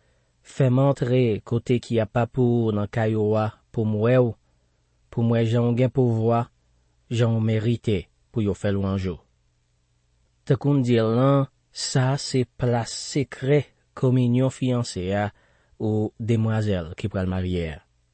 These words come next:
Continuez dans Somme soixante-trois, verset trois pour arriver dans verset cinq, nous jouons une parole qui dit, Remè ou gen pour nous un pi bon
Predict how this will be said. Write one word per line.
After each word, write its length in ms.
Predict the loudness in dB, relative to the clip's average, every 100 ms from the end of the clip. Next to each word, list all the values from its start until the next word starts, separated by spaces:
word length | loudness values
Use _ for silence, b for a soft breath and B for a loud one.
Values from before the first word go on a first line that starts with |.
| _ _ _ _ _ _ _
Continuez 480 | -2 0 2 4
dans 140 | 4 0
Somme 280 | -2 -2 -2
soixante-trois, 1000 | -4 -4 -2 -2 2 4 6 4 0 -4
verset 300 | -4 -4 -4
trois 380 | -8 0 2 2
pour 160 | -2 -4
arriver 240 | 0 0
dans 100 | 0
verset 240 | -4 -4
cinq, 500 | -8 -4 -4 -4 -4 -6 -6 -4
nous 160 | -2
jouons 140 | 0 0
une 100 | -2
parole 320 | -2 -2 -2
qui 160 | -4
dit, 380 | -4 0 0 -2 _ _ _ _ _ -4
Remè 400 | 2 4 4 4
ou 200 | 2 2
gen 160 | 0
pour 200 | 0 2
nous 280 | 2 2 2
un 120 | -2
pi 240 | -2 -2 -2
bon 340 | 0 2 0